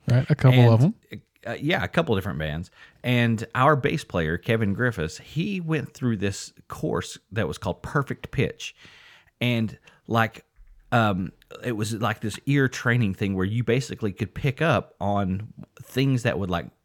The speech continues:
Speaker 2: just anything running or anything that, and you, you could know what key it's in. And, like, he found, <laughs> like,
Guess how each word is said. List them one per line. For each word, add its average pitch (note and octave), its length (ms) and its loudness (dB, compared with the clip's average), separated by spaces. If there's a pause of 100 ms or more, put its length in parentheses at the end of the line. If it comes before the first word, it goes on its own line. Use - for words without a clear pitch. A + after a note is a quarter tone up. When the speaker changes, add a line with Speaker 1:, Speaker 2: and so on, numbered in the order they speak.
(140)
Speaker 2:
just A2+ 240 -6
anything C3 440 0
running A2+ 460 0
or F2 140 0
anything G#2 420 -2
that, - 180 -10 (240)
and A2+ 200 2
you, G#2+ 140 -2
you A2 160 -2
could A#2+ 180 -2
know C3 120 6
what G#2+ 260 0
key C3 260 -2
it's D#2+ 140 -6
in. C2 220 -10 (560)
And, A#2 220 2
like, G#2 380 -4 (260)
he B2 440 0
found, C3 460 2
<laughs> - 0 -
like, A2+ 280 -2